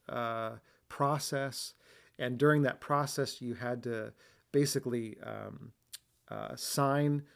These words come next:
that you would be open and honest about any and every kind of sin in your life, and that, uh, there were pastors who checked up on people regularly to see, uh,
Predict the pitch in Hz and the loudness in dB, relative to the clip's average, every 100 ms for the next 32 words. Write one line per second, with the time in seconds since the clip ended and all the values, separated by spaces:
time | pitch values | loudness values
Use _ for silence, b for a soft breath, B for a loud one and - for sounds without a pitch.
0 | b 135 120 123 131 139 127 120 117 113 | b -4 -2 -2 2 4 4 2 -2 -2
1 | 151 165 165 139 120 131 147 147 - 110 | 2 4 4 2 2 2 2 0 -2 -2
2 | 113 110 - _ - - 160 - 151 175 | -2 -2 -8 _ -20 -18 -16 -2 2 6
3 | 170 143 147 147 147 147 127 - 165 165 | 6 6 4 2 2 0 0 -2 0 2
4 | 156 151 143 135 135 - 117 120 - B | 2 2 4 4 2 -2 -4 -4 -6 B
5 | B B - 113 107 110 113 139 120 107 | B B -6 -4 -2 0 4 6 4 0
6 | - 147 151 147 - 143 143 139 - 139 | 0 2 2 2 2 6 6 2 -4 -2
7 | 127 120 110 - 147 143 143 147 151 151 | 0 0 -2 -2 -2 0 0 0 0 0
8 | 147 147 147 123 120 147 147 147 147 143 | 0 -4 -2 0 0 0 0 2 2 2
9 | 120 - - 143 143 143 B B B - | 0 -6 0 2 2 0 B B B -8
10 | 127 113 110 101 | -2 0 -2 -4